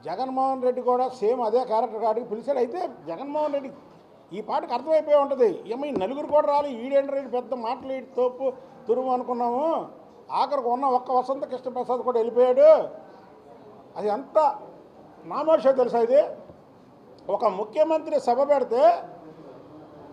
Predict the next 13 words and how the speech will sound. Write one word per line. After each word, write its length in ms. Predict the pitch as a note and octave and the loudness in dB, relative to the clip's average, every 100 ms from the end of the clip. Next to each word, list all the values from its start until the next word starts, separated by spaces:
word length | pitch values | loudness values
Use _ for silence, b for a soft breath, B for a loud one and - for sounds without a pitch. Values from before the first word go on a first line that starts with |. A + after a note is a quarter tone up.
| - | -4
ఆ 180 | F3 A#3+ | 4 4
సభకి 600 | A3+ A3 C#4 D4+ D#4 E4 D#4+ - - - - - - - F3 | 4 0 0 2 8 8 8 -2 -16 -20 -20 -20 -20 -4 2
already 280 | C4+ D4 D4+ | 2 2 2
ఎమ్మెల్యేగా 680 | D4+ B3 C4+ C#4+ D4 D4 C#4 | 2 0 0 2 4 2 0
ఉన్నటువంటి 380 | C#4 C4+ C4+ B3+ | -4 -4 -2 2
వ్యక్తి, 480 | G#3+ G#3+ - C4+ C#4 E5 F5+ - - - - - - - - D3 | 2 0 6 8 10 10 6 -4 -18 -20 -20 -20 -20 -20 -14 0
"జారాదేవ్, 720 | A3 D4 D4+ C4 F4 F#4 - - - - - - - - - - - - - - - | 4 8 8 12 12 12 8 0 -12 -20 -20 -20 -20 -20 -20 -20 -20 -20 -20 -20 -12
నీ 120 | D#3+ G3+ | -6 2
దానికి 280 | A#3 C4 | 4 2
నేను 180 | C4 B3+ | 0 0
రాను" 280 | A3+ A#3+ C4 | 2 2 2
అని 80 | B3+ | 0
వెళ్ళిపోయాడంటే 880 | A#3+ A#3+ C4 B3 A3+ A3 D4+ F4+ | -2 2 4 4 2 4 6 6